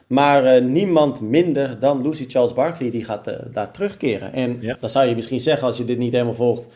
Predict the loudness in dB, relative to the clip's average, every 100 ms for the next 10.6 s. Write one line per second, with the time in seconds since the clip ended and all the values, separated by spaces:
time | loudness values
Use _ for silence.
0 | _ _ 0 2 4 2 0 -2 -2 -2
1 | 0 0 0 -2 -6 -20 _ 0 2 4
2 | 2 0 0 0 0 -2 -2 -2 4 2
3 | 2 -4 0 0 4 4 4 2 -2 -4
4 | -6 -4 -2 -4 -8 -8 -12 -6 -4 -2
5 | 0 4 4 4 0 -6 -4 -4 -6 0
6 | 2 2 0 -2 2 2 2 -2 -6 -4
7 | -2 0 0 0 0 -2 -4 -16 _ _
8 | _ -8 -6 2 2 2 -2 0 0 0
9 | -4 -6 -8 _ _ -4 -2 -2 -4 -6
10 | -6 -2 0 0 -4